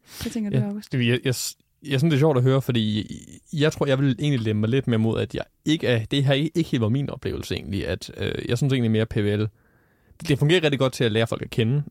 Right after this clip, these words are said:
Speaker 2: Øh,
Speaker 1: Mm.
Speaker 2: jeg, jeg tror, det, det, sådan, det, det faciliterer kammeratskaber rigtig godt, synes jeg. Fordi igen, du lærer rigtig, rigtig mange folk på en given årgang at kende,
Speaker 1: Ja.
Speaker 2: specielt hvis du skifter grupper, som jeg har gjort ret meget.
Speaker 1: Mm.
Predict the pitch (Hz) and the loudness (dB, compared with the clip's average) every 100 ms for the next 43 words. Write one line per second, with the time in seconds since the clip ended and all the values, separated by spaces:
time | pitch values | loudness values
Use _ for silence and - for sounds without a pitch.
0 | - 104 113 107 98 - 117 - 123 - | -4 0 2 2 0 -2 -2 -2 -2 -4
1 | - 117 110 101 104 98 104 110 101 98 | -6 -4 -4 -2 -2 -4 -2 -2 0 -2
2 | - 110 110 104 98 - 101 113 196 - | -2 -4 -4 -4 -6 -4 -2 -2 -2 -4
3 | 92 - - - - - - - - - | -6 -6 -6 -8 -6 -6 -6 -8 -8 -6
4 | 101 101 117 110 120 104 107 113 110 - | -4 -2 -2 0 0 0 2 0 -2 -4
5 | 120 - 95 92 - - - 101 - - | -6 -6 -6 -4 -4 -6 -4 -6 -8 -4
6 | 113 113 107 120 - 110 - 107 113 - | 0 2 0 0 -4 -4 -2 0 0 -2
7 | - 117 117 - - - - - 113 131 | -4 -2 -4 -10 -14 -10 -6 -2 0 -2
8 | - - - - 117 98 - 127 147 127 | -4 -10 -12 -10 -6 -4 -2 0 0 0
9 | 147 - - | 0 0 -2